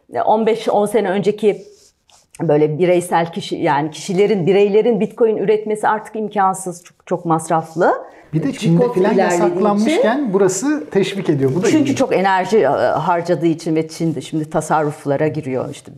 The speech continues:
Speaker 1: hava kirliliği vesaire, e-, elektrik tasarrufu Çin'de çok ciddi. E, yeni temiz enerji kullanmak istiyorlar. Burada da hem temiz enerji hem de, e, bence bu cazip ama, e, şeye bakmadım doğrusu programdan önce. Yani bu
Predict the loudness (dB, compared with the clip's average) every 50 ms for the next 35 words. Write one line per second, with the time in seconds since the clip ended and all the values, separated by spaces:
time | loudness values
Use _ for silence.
0 | -20 _ -14 -8 -6 -6 -6 -6 -8 -10 -8 -8 -6 -6 -6 -4 -4 -6 -4 -2
1 | -2 -2 0 0 -2 -2 -2 -2 -2 -2 -4 -4 -8 -14 -18 -14 -12 -10 -10 -4
2 | -4 -4 -2 -2 -6 -8 -8 -10 -10 -10 -10 -14 -14 -12 -10 -10 -10 -12 -14 -16
3 | -14 -16 -18 -14 _ -4 -2 -2 -2 -2 -8 -16 -20 -20 -20 -20 -20 -20 -20 _
4 | -2 0 2 4 4 4 4 2 0 -2 -4 -4 -4 -2 0 0 2 0 0 -2
5 | -6 -4 -4 -4 -2 -2 -2 -2 0 -2 -2 -4 -6 -8 -8 -6 -6 -4 -4 -4
6 | -6 -8 -10 -10 -6 -4 -2 0 2 2 2 2 2 2 2 2 2 2 0 0
7 | 0 2 2 0 2 4 4 4 4 4 2 2 2 2 2 2 2 2 0 0
8 | 0 2 2 2 4 4 4 2 2 0 -2 -6 -14 -20 -20 -20 -16 _ -6 -4
9 | 0 0 0 2 2 2 2 4 2 2 2 2 2 2 2 2 2 0 -2 -2
10 | -8 -12 -4 -2 0 2 4 4 4 2 0 -4 -10 -18 -14 _ -4 -2 -2 0
11 | 0 0 2 2 2 2 0 -2 -2 0 0 0 0 0 -2 -2 -2 0 0 0
12 | 0 0 -4 -8 -12 -14 -10 -4 -4 -2 -2 -2 -2 -2 -2 -4 -4 -4 -4 -4
13 | -4 -4 -6 -8 -2 0 0 0 0